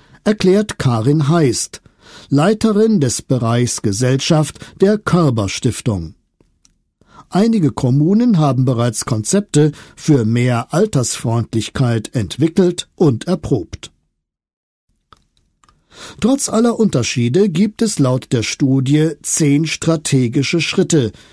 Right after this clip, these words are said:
die eine Kommune beachten sollte, wenn sie zu einer Stadt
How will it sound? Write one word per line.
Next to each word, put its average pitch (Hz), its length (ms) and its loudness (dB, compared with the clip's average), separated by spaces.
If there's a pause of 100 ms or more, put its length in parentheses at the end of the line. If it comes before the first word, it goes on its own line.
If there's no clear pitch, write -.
(180)
die 151 160 2
eine 139 240 2
Kommune 190 560 2
beachten 127 680 -2
sollte, 110 540 0 (320)
wenn 214 240 2
sie 214 160 0
zu 214 240 0
einer 147 440 2 (220)
Stadt - 540 -4